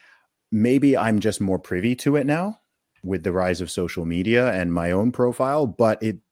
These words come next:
I don't feel like people used to do that so much. I think people used to give each other the benefit, the benefit of the doubt more, um, and kind of be more willing to laugh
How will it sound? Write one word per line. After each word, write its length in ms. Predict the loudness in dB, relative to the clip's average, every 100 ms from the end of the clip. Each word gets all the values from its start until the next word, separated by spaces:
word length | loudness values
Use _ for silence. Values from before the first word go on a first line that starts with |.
| -8
I 140 | -2 0
don't 180 | -2
feel 180 | -4 -2
like 160 | -2 -2
people 240 | -4 -4
used 380 | -4 -4 -6 -8
to 60 | -14
do 260 | -8 -8 -6
that 220 | -10 -14 _ _ _ _
so 240 | -6 -4 -4
much. 260 | -8 -10
I 60 | -8
think 180 | -6 -6
people 240 | -4 -4
used 280 | -4 -6 -4
to 160 | -4 -4
give 180 | -6
each 160 | -6 -6
other 220 | -6 -6
the 100 | -8
benefit, 520 | -8 -8 -8 -8 -8 _ _ _ _ _ -10
the 80 |
benefit 360 | -4 -4 -6 -8
of 100 | -10
the 80 | -8
doubt 320 | -6 -6 -6
more, 380 | -10 -10 -12 -16 _ -14
um, 400 | -10 -10 -10 -10
and 160 | -10
kind 200 | -10 -10 -8
of 60 |
be 120 | -8
more 220 | -6 -6 -6
willing 340 | -8 -8 -12
to 460 | -10 -10 -10 -10 -12 _ _ _
laugh 280 | -8 -6 -8